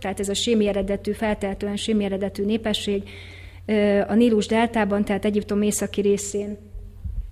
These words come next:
ki tudta alakítani a maga királyságát. Itt láthatjátok Egyiptomnak a kivetített képét. Egy picit itt is megállunk, mert talán most találkozunk, ö, először így jobban Egyiptommal, és hogy, ö, m-,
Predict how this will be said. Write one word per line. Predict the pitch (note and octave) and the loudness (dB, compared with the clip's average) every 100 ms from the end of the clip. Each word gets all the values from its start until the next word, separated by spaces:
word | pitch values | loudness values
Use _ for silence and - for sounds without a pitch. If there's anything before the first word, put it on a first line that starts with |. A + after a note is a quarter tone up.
| - - - | -14 -14 -2
ki | B3+ | 2
tudta | A#3+ A3+ | 2 4
alakítani | A3+ G#3+ G#3+ A3 G#3 G#3 | 6 4 4 2 2 4
a | |
maga | G#3 G3+ | 4 2
királyságát. | F#3+ G#3+ G3+ F#3+ - G3 F#3+ F#3+ F#3+ - - - - - | 0 0 0 0 0 -2 -2 -2 -4 -10 -18 -18 -12 -2
Itt | D4 | 0
láthatjátok | B3 A3+ A#3 A#3 G#3+ G#3 G#3+ | 2 2 0 0 -2 0 0
Egyiptomnak | G#3 G3+ G#3 G3+ G3 G3 | 0 0 0 0 -2 -2
a | G3 F#3+ | -4 -4
kivetített | - A#3 G#3 G#3+ G3+ G3 F#3 | -4 -2 -2 -2 -4 -4 -8
képét. | - F#3+ F#3 G#3+ C4+ - - - - | -4 -4 -2 0 0 -2 -14 -14 -12
Egy | - | -2
picit | C#4+ C4+ B3+ | 0 2 0
itt | C4 | 0
is | A3+ - | 0 0
megállunk, | A3 A3 G#3+ G#3+ G#3+ | 2 4 4 4 4
mert | G#3 | 2
talán | G#3+ A3+ G#3 | 2 0 2
most | G#3+ G#3 | 2 0
találkozunk, | - G3+ G3+ G3+ G3+ G3+ G3 | 2 2 2 0 0 -2 0
ö, | G3+ G3+ G3+ G3+ F#3 - | 2 4 4 2 0 0
először | G#3 G#3+ G3+ - G3+ | 0 2 2 2 2
így | G3 | 2
jobban | G3+ G3+ G3 G3+ | 2 2 0 0
Egyiptommal, | G#3 G#3 - G3+ G#3 G#3 A3+ A#3 - - - - - | 0 -2 -2 0 0 0 -2 -4 -16 -18 -18 -18 -2
és | G#3 A3 | 0 0
hogy, | A#3 G#3+ G#3 | 0 0 4
ö, | G#3+ G#3 - - - | 2 2 -2 -10 -2
m-, | A3+ G#3 | 0 2